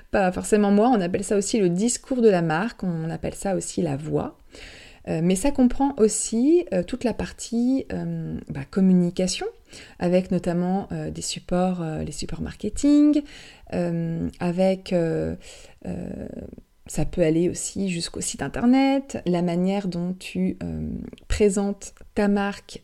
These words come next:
et dont tu présentes ton activité sur les réseaux sociaux par exemple. Donc finalement, c'est aussi toute la stratégie marketing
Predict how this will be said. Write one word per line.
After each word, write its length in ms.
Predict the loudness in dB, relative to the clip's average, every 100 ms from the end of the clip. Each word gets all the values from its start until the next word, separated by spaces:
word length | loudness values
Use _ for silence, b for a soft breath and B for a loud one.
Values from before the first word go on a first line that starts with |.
| -2
et 240 | 0 0
dont 180 | -4 -6
tu 140 | -8
présentes 420 | -4 -2 0 0 -2
ton 120 | -4
activité 560 | -4 -6 -6 -2 -4
sur 160 | -4 -4
les 100 | -6
réseaux 260 | -4 -2 -2
sociaux 340 | -2 0 0
par 180 | 0 -6
exemple. 440 | -4 -4 -4 -8 -20 -20 -20 _ -20 -20 -20 -14
Donc 160 | -10 -8
finalement, 440 | -4 -2 0 0
c'est 140 | 0 -2
aussi 300 | -2 -4 -2
toute 180 | -2 -2
la 100 | -6
stratégie 540 | -6 -8 -6 -2 0
marketing 720 | 0 -2 -10 -10 -4 -2 -4